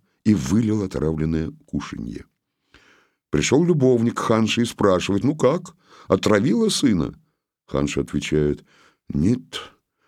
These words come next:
он сурпу на землю вылил». «Тогда завтра приготовь ему жареное мясо, чтобы он не мог вылить». На другой день мальчик, вернувшись с прогулки, опять отправился на конюшню.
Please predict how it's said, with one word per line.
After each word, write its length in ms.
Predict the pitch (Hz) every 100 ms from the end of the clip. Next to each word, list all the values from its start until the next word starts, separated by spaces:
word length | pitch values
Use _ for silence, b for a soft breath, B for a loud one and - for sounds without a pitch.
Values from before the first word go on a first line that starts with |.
| _
он 160 | - 95
сурпу 460 | - - 80 - 104
на 140 | 95
землю 440 | 80 80 120 120 98
вылил». 400 | 92 90 62 - _ _ _ B B B B B
«Тогда 320 | - 71 73
завтра 520 | 71 62 80 78 71 76
приготовь 600 | - 76 76 73 76 71
ему 220 | 67 73
жареное 560 | 57 78 73 73 76 71
мясо, 480 | 80 69 - - - _ _ _
чтобы 360 | - 64 69
он 240 | 73 62 - _ -
не 200 | 69 78
мог 360 | 92 69 - _
вылить». 480 | 64 67 - - - _ _ _ _ _ _ _ _ _ -
На 140 | 101
другой 260 | 82 107 165
день 160 | 131
мальчик, 480 | 117 90 78 - - b b b b b b -
вернувшись 560 | 90 85 135 135 85
с 80 | -
прогулки, 560 | - 71 71 113 147 -
опять 520 | 139 - 71 87 90
отправился 580 | - - - 76 78 -
на 80 | 78
конюшню. 540 | 76 73 60 - -